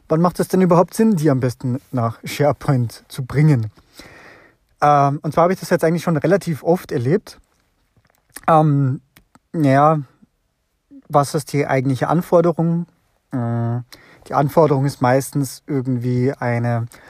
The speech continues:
Art von Dokument, eine Art von Datenhaltung und der Bedarf, dass mehrere Personen darauf arbeiten und das möglichst gleichzeitig. So, und wie es halt so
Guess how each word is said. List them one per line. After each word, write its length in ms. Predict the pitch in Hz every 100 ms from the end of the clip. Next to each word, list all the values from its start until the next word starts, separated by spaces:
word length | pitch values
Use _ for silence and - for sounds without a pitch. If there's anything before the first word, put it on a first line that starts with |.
| - _
Art 240 | 160 208 -
von 200 | 190 156
Dokument, 760 | 165 - 143 135 214 208 -
eine 280 | 170 147 -
Art 220 | 165 175
von 220 | - 151
Datenhaltung 1000 | 127 120 170 180 156 139 147 151 151 147 - - -
und 160 | 156 131
der 80 | 127
Bedarf, 840 | 123 117 - 113 127 160 160 - _ _ _ -
dass 320 | 131 131 -
mehrere 680 | 156 123 131 135 147 135 135
Personen 560 | - 139 113 127 143 131
darauf 440 | 113 127 - -
arbeiten 680 | 123 131 135 123 120 104 110 - _ _ _ -
und 520 | 131 120 117 120 113 -
das 180 | 135 -
möglichst 400 | 127 120 127 -
gleichzeitig. 800 | 143 196 - 175 175 - 175 - - - -
So, 300 | - 147 147
und 260 | 151 127 123
wie 80 |
es 220 | 131 - 131
halt 340 | 123 120 -
so 440 | - 135 123 120